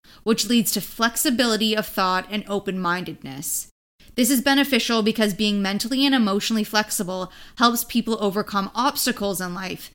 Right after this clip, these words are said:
and have better relationships overall. Essentially, believing in a world outside of our own expands the horizons of what our world can be.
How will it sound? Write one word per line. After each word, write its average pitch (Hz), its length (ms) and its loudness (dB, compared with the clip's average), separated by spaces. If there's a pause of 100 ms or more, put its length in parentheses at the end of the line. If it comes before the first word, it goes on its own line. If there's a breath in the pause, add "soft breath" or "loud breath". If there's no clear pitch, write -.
(200 loud breath)
and 226 120 2
have 196 180 2
better 208 240 2
relationships 202 840 0
overall. 180 760 -2 (920)
Essentially, 240 720 2
believing 240 460 2
in 294 100 4
a 285 60 4
world 247 400 -2
outside 226 360 2
of 208 100 2
our 202 200 4
own 220 380 2
expands 202 540 0
the 202 100 -2
horizons 180 600 0
of 175 160 -4
what 170 160 0
our 175 120 -2
world 170 340 -6
can 180 180 -8
be. - 320 -10